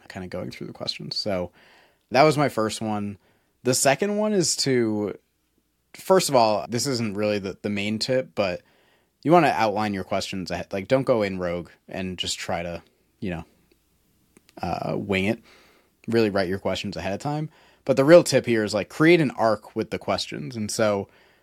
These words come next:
I think about the podcast, and it's really just, it, it's a, it's an interview podcast, so you could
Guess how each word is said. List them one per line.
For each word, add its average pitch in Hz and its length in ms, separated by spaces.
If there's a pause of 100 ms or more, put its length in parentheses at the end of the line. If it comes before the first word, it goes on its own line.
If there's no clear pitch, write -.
(300)
I 101 80
think 135 160
about 117 160
the - 80
podcast, 101 760
and 90 340 (640)
it's 110 140
really 175 240
just, 92 360 (100)
it, 110 160
it's 123 160
a, 120 180
it's 143 120
an 165 80
interview 127 320
podcast, 90 480
so 120 100
you 143 80
could 104 320